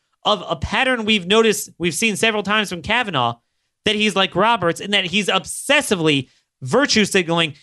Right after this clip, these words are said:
"Yes, I believe in every bad Supreme Court opinion, even the ones that are just a year or two or three old,"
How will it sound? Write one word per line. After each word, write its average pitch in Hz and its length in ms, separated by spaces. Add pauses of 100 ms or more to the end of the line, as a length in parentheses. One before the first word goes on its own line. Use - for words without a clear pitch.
(100)
"Yes, 175 520
I 247 180
believe 240 280
in 190 140 (120)
every 269 440
bad 247 500
Supreme 220 480
Court 233 280
opinion, 202 500 (280)
even 247 280
the 226 100
ones 214 280
that 190 100
are 208 80
just 175 220
a 175 60
year 190 240
or 185 60
two 185 160
or 165 120
three 156 300
old," 123 420